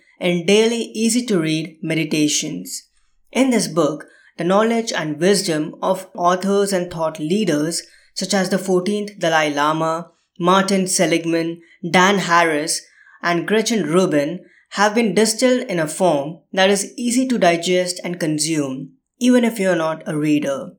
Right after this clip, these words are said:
The condensed, timeless knowledge in these meditations will not only assist you in navigating through the challenges that come with living and working in the modern world, but also help you in your quest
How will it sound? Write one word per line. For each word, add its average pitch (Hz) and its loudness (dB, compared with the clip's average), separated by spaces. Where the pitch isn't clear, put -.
The 196 2
condensed, 233 2
timeless 220 2
knowledge 175 0
in 175 -8
these 165 0
meditations 156 -2
will 185 2
not 254 4
only 277 2
assist 190 -2
you 160 -4
in 180 -4
navigating 233 0
through 185 -2
the 180 -2
challenges 202 -2
that 165 -2
come 156 0
with 180 -2
living 185 2
and 156 -6
working 160 2
in 175 -4
the 156 -2
modern 170 2
world, 151 0
but 202 2
also 240 2
help 202 2
you 202 2
in 180 -4
your 156 0
quest 165 -2